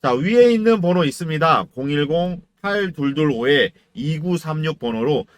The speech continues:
자, 숫자 일 번 하나 보내주신 분들께 모두 백 퍼센트 무료로 보내드리도록 하겠습니다. 자, 그래서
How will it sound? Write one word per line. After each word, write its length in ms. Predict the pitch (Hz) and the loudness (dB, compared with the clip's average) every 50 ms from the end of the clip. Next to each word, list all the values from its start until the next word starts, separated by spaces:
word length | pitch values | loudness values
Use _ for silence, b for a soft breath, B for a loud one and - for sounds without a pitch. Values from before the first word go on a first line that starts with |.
| b b | b b
자, 120 | 117 113 | -10 -8
숫자 440 | - - 254 233 - - 240 220 226 | -8 -8 -10 -6 0 2 2 2 2
일 300 | 214 - 233 247 269 269 | 0 -2 -2 -2 0 2
번 180 | 226 254 254 247 | 4 4 4 4
하나 260 | 226 226 226 220 208 | 4 4 4 2 2
보내주신 480 | 165 147 143 147 151 151 143 - 156 143 | 2 0 0 0 0 0 -2 -2 -6 -8
분들께 560 | 131 120 113 120 117 - - 156 127 98 - - | -6 -6 -6 -6 -4 -2 0 -2 -2 -2 -4 -6
모두 480 | 113 123 139 143 139 156 156 156 151 151 | -4 -2 -2 -2 -2 -2 -4 -4 -6 -6
백 240 | - 117 110 101 _ | -4 -4 -4 -4 _
퍼센트 400 | - 123 117 127 123 120 110 131 | -6 -6 -4 -2 -4 -4 -2 -4
무료로 720 | 123 107 98 107 107 117 110 113 127 143 160 175 175 180 _ | -4 -4 -4 -4 -2 -2 0 0 0 -2 -2 -4 -6 -8 _
보내드리도록 640 | - 98 104 101 95 98 98 95 95 92 92 - | -10 -8 -8 -6 -4 -4 -4 -2 -2 -4 -4 -4
하겠습니다. 480 | 120 117 117 - 101 92 87 80 80 78 - | -6 -8 -8 -8 -8 -8 -8 -6 -8 -4 0
자, 120 | 175 165 | 0 2
그래서 500 | 170 226 240 214 220 214 294 - 165 - | 4 4 4 6 4 4 4 2 0 -2